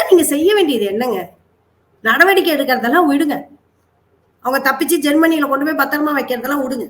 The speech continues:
முதல்ல ஒரு பெண்ணா நம்ம வீட்டுல நடந்தா எப்படி இருக்குமோ அப்படி கொதிக்க வேண்டாம். நிஜமா பொய்யா எதை பத்தி எனக்கு பிரச்சனை கிடையாது. சின்மை அப்படின்னு ஒரு பெண்ணுக்காக இன்னைக்கும் வைரமுத்துக்கு எதிரா நிக்கிற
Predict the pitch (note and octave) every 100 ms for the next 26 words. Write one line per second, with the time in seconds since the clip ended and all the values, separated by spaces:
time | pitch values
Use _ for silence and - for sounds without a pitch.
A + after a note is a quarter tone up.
0 | _ _ _ _ _ G#3+ C4+ F#4 G4+ A4
1 | F4+ C4 G#3+ C#4+ D4 F#4 F#4 B3+ A3+ A#3
2 | - _ _ _ G#3 A3+ E4 F4+ D4 F#4
3 | - G#4 C#4+ A#3+ C4 D4+ C#4 A3+ - E4
4 | C4 G#3+ B3 C#4 G#3 G#3 C4+ E4+ F4 D#4+
5 | A3 F#3+ G3+ _ _ _ _ _ _ _
6 | _ _ _ _ _ _ _ _ _ _
7 | _ _ _ _ _ _ _ _ _ _
8 | _ _ _ _ G#3+ C#4 D4+ F4 F4 E4+
9 | E4+ D#4+ D#4+ D#4+ D#4 C#4 C#4 D#4+ D#4+ F4+
10 | F4 C#4+ - B3 D4 C#4+ C4+ G#3+ G3+ F3
11 | E3+ C#4+ D4+ F4 F4+ D#4+ - - G#3+ A3
12 | D4+ C#4+ A3+ - C4 D#4+ D4+ C#4 C#4+ D4+
13 | C#4 D#4+ E4 E4+ C#4 C#4 C#4 C4 A#3+ A3+
14 | A#3+ C#4 C#4 A#3 G#3